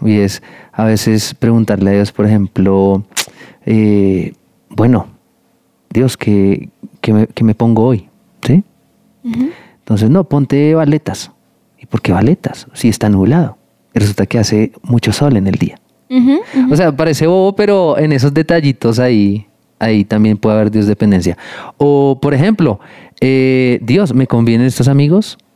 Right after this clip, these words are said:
Speaker 1: "No, no te convienen". "Ah, bueno, Dios, gracias".
Speaker 2: Ujú, ujú.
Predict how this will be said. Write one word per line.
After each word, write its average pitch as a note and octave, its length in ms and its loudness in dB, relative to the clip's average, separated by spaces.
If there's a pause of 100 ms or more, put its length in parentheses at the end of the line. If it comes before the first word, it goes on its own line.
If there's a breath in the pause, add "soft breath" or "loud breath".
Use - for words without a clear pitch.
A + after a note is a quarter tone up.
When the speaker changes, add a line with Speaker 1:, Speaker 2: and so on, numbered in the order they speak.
(560)
Speaker 1:
"No, C3 160 -2
no C#3 100 -4
te C#3 140 -2
convienen". C3+ 500 0 (420)
"Ah, G2+ 160 2
bueno, F2+ 260 0
Dios, F#2 200 0
gracias". - 440 -4 (160)
Speaker 2:
Ujú, B3 360 2 (140)
ujú. C4 400 0